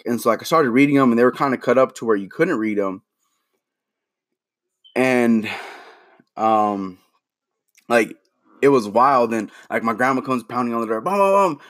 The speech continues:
what are you doing? You better not be messing with my bottles." And I was like, "What the, <laughs> like,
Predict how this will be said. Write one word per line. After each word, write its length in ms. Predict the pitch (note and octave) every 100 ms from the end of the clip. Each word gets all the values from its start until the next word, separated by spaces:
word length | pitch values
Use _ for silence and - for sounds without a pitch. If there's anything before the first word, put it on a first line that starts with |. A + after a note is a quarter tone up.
| -
what 140 | F3+
are 40 | G3
you 80 | F3+
doing? 240 | G3 F#3
You 80 | D#3+
better 160 | F3+
not 120 | F3+ F3
be 100 | E3+
messing 320 | F3 E3 E3+
with 100 | D3+
my 140 | D3
bottles." 580 | A#2 C#3+ E3+ E3 D3+ A#2
And 100 | A2
I 60 | A#2
was 140 | A2
like, 140 | F2+ D#2
"What 260 | B2+ B2+
the, 360 | - C#3 - - -
<laughs> 160 | - -
like, 180 | E3+